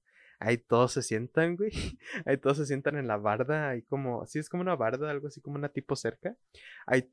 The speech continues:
todos, todos se sientan, güey. Ya no le tienen respeto a Dios God. Pero sí, este, ahí fuimos, nos sentamos. Y ya fue cuando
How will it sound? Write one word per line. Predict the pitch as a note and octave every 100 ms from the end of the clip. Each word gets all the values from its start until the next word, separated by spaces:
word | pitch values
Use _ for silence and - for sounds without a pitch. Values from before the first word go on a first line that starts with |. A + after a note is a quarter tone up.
| _
todos, | F3 F3+ F#3 F3+ F3 D#3+ C3+ -
todos | E3+ G3 G3+ G3 -
se | C#3
sientan, | - A#2 C3 B2+ B2
güey. | B2
Ya | B2
no | C3+ C3+
le |
tienen | B2+ A#2 C3+ B2+
respeto | G2+ - G#2 -
a | B2
Dios | G#2 F#2+ -
God. | F#2+ G#2+ - - _ _ _ _ _
Pero | B2 G#2+ G#2+
sí, | - A2+ A2+
este, | G#2+ - G#2 G2 G2+ _ _ _ _ _ _ _ _ _ _ _ -
ahí | A#2+
fuimos, | A2+ B2+ C#3+ D#3+
nos | A#2+
sentamos. | A#2 G#2+ G#2+ B2+ G3+ - _ _
Y | C3
ya | B2
fue | A#2 C3+
cuando | C#3+ C3 A#2 G#2+ G#2 G#2+